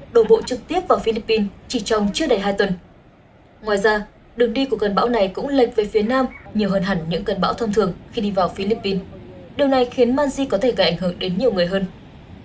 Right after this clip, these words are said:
Nói về khả năng tàn phá của siêu bão Manji, ông Ray Josiah Echano, một nhà chức trách về phòng chống thiên tai ở tỉnh Norte Samar, Philippines nói với trang A F P rằng,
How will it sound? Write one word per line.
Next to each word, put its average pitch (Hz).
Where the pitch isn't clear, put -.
Nói 240
về 320
khả 214
năng 202
tàn 196
phá 196
của 262
siêu 214
bão 196
Manji, 214
ông 226
Ray 220
Josiah 208
Echano, 202
một 277
nhà 277
chức 349
trách 370
về 240
phòng 220
chống 202
thiên 214
tai 208
ở 208
tỉnh 196
Norte 208
Samar, 185
Philippines 220
nói 180
với 247
trang 247
A 233
F -
P 214
rằng, 190